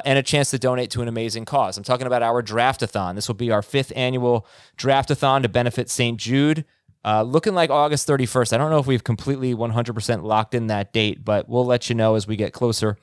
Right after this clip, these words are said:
We'll let you know probably this week. But we have now an eBay store, and I'm gonna,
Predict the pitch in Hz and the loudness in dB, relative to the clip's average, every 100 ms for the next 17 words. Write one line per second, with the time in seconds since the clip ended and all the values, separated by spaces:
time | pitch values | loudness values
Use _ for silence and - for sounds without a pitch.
0 | _ _ _ 131 143 127 117 107 90 113 | _ _ _ -2 0 2 0 -2 2 0
1 | 104 101 95 98 - 120 101 - _ - | 0 -4 -6 -6 -6 -6 -6 -12 _ -10
2 | 113 131 123 139 160 131 127 131 120 113 | -4 -2 0 0 0 0 2 2 2 -4
3 | - 160 170 123 101 - 98 85 78 - | -6 -4 0 0 0 -6 -6 -8 -10 -14
4 | _ _ _ _ - 117 117 107 101 _ | _ _ _ _ -4 0 0 0 -6 _
5 | _ _ - _ _ 123 131 147 151 | _ _ -20 _ _ -4 -2 0 0